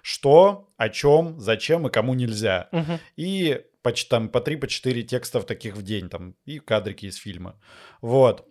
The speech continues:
Speaker 1: И в-, у нас было сперва там на двести там с копейками человек, сейчас он на семьдесят тысяч, вот.
Speaker 2: Ага.
Speaker 1: А, чистая аудитория, потому что мы вообще не пользовались рекламой, то есть это, ну, это моя гордость. И идея, в общем, какая история была? Я был на очень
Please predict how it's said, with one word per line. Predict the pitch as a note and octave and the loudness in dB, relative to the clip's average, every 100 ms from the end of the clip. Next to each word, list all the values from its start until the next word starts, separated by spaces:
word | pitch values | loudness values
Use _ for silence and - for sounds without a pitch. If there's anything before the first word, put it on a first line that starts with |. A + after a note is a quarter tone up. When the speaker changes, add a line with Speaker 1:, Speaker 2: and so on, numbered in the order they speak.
| _ - | _ -6
Speaker 1:
И | A#2+ A#2+ A#2+ A#2 A2 | -4 -2 -2 -2 -6
в-, | - _ _ - | -10 _ _ -8
у | B2 | -2
нас | B2 G#2+ | -2 -2
было | A#2+ A2+ | -2 -4
сперва | - A2+ A2 | -2 0 0
там | G#2+ G#2 G#2 G2+ G2+ | 0 -4 -6 -10 -8
на | G#2 G#2+ | -8 -8
двести | A#2 G#3 G#3+ F3 | -6 -8 -8 -6
там | C#3+ | -6
с | B2 | -4
копейками | A#2+ A#2 A2 G#2 | -6 -6 -6 -8
человек, | G#2 A#2+ A2 G#2 - | -6 -2 -2 -2 -6
сейчас | - - D3+ D3+ | -14 -4 -2 -2
он | B2 | -4
на | G#2 | -6
семьдесят | C3 B2 - - | -6 -8 -10 -10
тысяч, | A2+ - - - - | -10 -10 -14 -18 -10
вот. | A2 G#2+ - _ - | -4 -4 -4 _ -6
Speaker 2:
Ага. | D3 C3 C3 | -6 -6 -6
Speaker 1:
А, | A2+ G#2 | -4 -2
чистая | - A#2+ - B2 | -2 -4 0 0
аудитория, | A2 G#2 - D3 D#3+ | 0 -2 2 4 4
потому | - A#2 A#2 | 0 -2 -2
что | A2+ A2 | -4 -4
мы | A2+ | -2
вообще | A2+ - A2+ | -2 -2 -6
не | G2+ | -4
пользовались | A2 G2+ G2+ F#2+ A2+ | -6 -6 -8 -10 -10
рекламой, | - B2+ E3+ D3 | 0 0 0 -2
то | G#2+ | -6
есть | G#2 - | -6 -6
это, | A2 A2 G2+ | -2 -2 -2
ну, | G#2+ A2+ G#2 E2 | -6 -8 -10 -8
это | A2 A#2 | -4 -2
моя | G#2+ G#2 | -2 -2
гордость. | G2 G#2+ G2 G2 - _ - - - A#2+ | -2 -2 -2 -6 -12 _ -20 -20 -16 -4
И | A#2+ | -2
идея, | A#2+ D#3+ C#3 | 2 4 6
в | |
общем, | B2 - A2+ | 2 -2 -10
какая | A2+ C3+ B2+ | 0 2 2
история | - B2 A2 | 2 2 2
была? | G2 G2+ F#2+ | 0 -4 -2
Я | A2 D3+ | 2 2
был | B2 C3 B2 A2 G#2 | 4 2 2 0 -2
на | A2 A2+ | 0 0
очень | C3 - A#2+ G#2+ | 0 -2 -6 -8